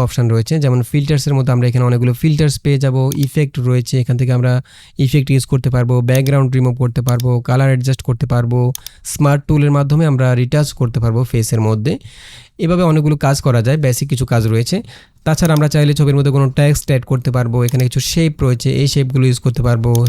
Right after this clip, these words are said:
স্টিকার রয়েছে, ফ্রেম রয়েছে, এই কাজগুলো আমরা সরাসরি CapCut থেকে করতে পারবো এই ফিচারটি ব্যবহার করার মাধ্যমে। এরপর ছবিটাকে সেভ করার জন্য এখান থেকে ডাউনলোডে ক্লিক করলে ছবিটা সেভ হয়ে যাবে।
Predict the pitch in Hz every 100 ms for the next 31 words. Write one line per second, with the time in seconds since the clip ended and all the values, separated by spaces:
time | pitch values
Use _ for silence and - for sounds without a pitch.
0 | 123 - 147 135 127 120 120 - 123 -
1 | 147 139 123 120 113 165 233 - - 196
2 | 180 139 131 127 131 165 156 147 160 196
3 | 151 117 117 107 123 131 143 127 143 147
4 | 151 190 - 165 170 127 113 - 98 101
5 | 107 113 110 110 113 120 _ _ - 165
6 | 170 185 170 160 160 165 151 151 147 170
7 | 190 139 120 120 110 117 120 123 131 -
8 | 165 190 131 113 107 165 131 107 104 104